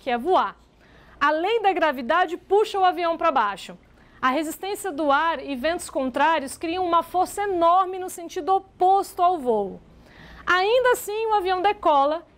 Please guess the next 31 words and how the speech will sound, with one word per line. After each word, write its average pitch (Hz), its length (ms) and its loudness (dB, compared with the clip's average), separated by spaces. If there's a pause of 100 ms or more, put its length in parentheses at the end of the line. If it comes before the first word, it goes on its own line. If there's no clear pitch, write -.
e 339 100 -4
chega 311 420 0
ao 359 80 0
seu 339 200 -8
destino, 330 560 -4 (460)
porque 349 320 2
mesmo 381 520 0
tendo 320 320 0
forças 339 580 0
contrárias, 254 840 -2
a 294 140 -2
propulsão 403 840 0
das 330 220 -4
turbinas 330 680 0
produz 320 520 0
uma 330 200 0
força 294 440 0
muito 311 440 -2
maior. 320 420 0 (840)
O 339 100 2
fabricante 427 760 0
não 453 240 2
fica 427 360 0
reclamando 359 880 0
da 294 140 0
gravidade 285 680 0
ou 320 60 0
da 302 140 0
força 294 380 -2
do 320 120 -6
vento. 240 460 -2